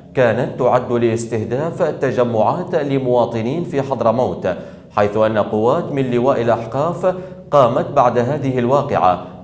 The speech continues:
بتمشيط المنطقة المشبوهة، وتم العثور على معلومات مهمة عن عناصر إرهابية مطلوبة أمنيًا.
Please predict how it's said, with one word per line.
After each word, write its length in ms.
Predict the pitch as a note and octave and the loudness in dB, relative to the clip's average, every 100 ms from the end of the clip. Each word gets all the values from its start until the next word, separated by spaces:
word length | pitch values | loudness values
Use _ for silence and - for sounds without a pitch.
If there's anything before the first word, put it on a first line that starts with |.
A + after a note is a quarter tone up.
| - | -6
بتمشيط 760 | G2+ G#2 G2+ G2 - E3+ E3+ | -2 0 -2 -2 -4 -4 -2
المنطقة 760 | D3 A#2 C3 D3 C3+ B2 F3 F3 | -2 -2 -4 -4 -6 -4 -2 0
المشبوهة، 760 | C#3 A#2+ - C3 G#2 F2 F2 - - - | -2 -4 -2 0 2 2 0 -4 -14 -4
وتم 440 | F#2+ F#2 C3 D3 | -2 0 0 0
العثور 520 | C3 A2+ A2 C3+ D#3+ E3+ | 2 2 0 0 0 4
على 260 | D3 B2 | 4 4
معلومات 600 | A#2+ A2 A2+ A2+ D#3 E3 | 4 2 2 0 -4 -4
مهمة 680 | D3 B2 A#2+ C#3 A2+ F2+ F2 - - - | -4 0 0 0 0 0 -2 -6 -14 -6
عن 320 | G2 G2+ G2 | 0 0 0
عناصر 500 | F2 G#2 C#3+ F3+ D3+ | -2 -2 -4 -4 -4
إرهابية 720 | B2+ B2 A#2+ A#2 A2+ C#3 C3 | -2 -2 0 0 0 0 2
مطلوبة 960 | A#2+ A#2 - A#2 A#2 G#2+ G2+ G#2 - C3 | 2 0 -2 -4 -2 2 4 4 0 -4
أمنيًا. 880 | D#3 C#3+ A#2 F#2+ E2 D#2+ D#2+ D#2+ - | -6 -4 -4 -6 -6 -8 -10 -16 -18